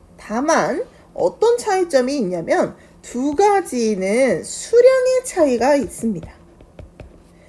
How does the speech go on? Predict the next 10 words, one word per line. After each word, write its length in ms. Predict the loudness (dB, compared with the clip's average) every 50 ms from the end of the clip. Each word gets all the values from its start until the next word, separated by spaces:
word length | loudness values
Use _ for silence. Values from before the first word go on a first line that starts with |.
| -20 -20 -20 -20 -12
수량의 600 | -2 2 4 6 6 6 4 4 2 0 -2 -4
차이점만 880 | -4 -2 -2 0 0 0 0 2 2 2 2 4 2 2 2 0 -2 -2
가지고 360 | 0 0 0 0 0 -2 -2
있는데요. 580 | -2 -2 -2 -2 -2 0 0 0 0 -2 -6 -16 -20 -20 -20 -20 -16 -6
this는요, 720 | 0 0 0 2 2 0 0 0 0 0 0 0 -2 -2 -4 -6 -12 -20 _ -18
단수, 680 | -10 -6 -4 -2 -2 -2 -4 -4 -6 -8 -8 -8 -8 -12 -20 -20 _ -12
단수는 800 | -6 -4 -2 -2 -2 -4 -4 -6 -4 0 2 2 2 2 0 -6 -10 -12 _ _ -20
한 320 | -14 -8 -4 -2 0 4
개를 220 | 4 4 4 4
의미하죠. 600 | 2 2 0 0 0 -2 -4 -4 -6 -10 -18 -20